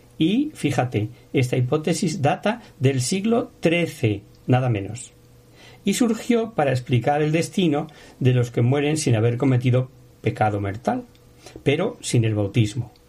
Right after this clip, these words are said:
como es el caso de los niños en concreto. Los teólogos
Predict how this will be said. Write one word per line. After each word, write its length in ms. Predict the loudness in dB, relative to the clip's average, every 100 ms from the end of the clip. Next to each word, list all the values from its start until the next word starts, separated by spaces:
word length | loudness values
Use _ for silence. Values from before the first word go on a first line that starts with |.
| -20 -4
como 220 | -2 0
es 100 | -2
el 80 | -2
caso 240 | -2 0
de 80 | 0
los 140 | 2
niños 360 | 2 2 0 0
en 100 | 0
concreto. 500 | 0 -2 -4 -8 -16 -20 -20 -20 -20 -20 -20 -20 -20 -4
Los 220 | 0 2 2
teólogos 680 | 2 2 2 0 -4 -8